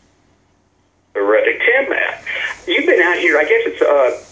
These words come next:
been close to ten days, eh, it's a little over a week. Uh,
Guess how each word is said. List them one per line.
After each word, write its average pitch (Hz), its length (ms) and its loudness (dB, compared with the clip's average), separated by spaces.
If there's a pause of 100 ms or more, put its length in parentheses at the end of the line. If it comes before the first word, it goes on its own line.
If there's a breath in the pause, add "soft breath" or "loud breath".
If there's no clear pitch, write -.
(120)
been 151 160 -4
close 190 320 0
to 180 60 -2
ten 175 300 -6
days, 127 360 -4
eh, 214 320 0
it's 160 140 -6
a - 20 2
little 117 240 0
over 98 140 -2
a 98 60 0
week. - 380 -4
Uh, 127 120 -2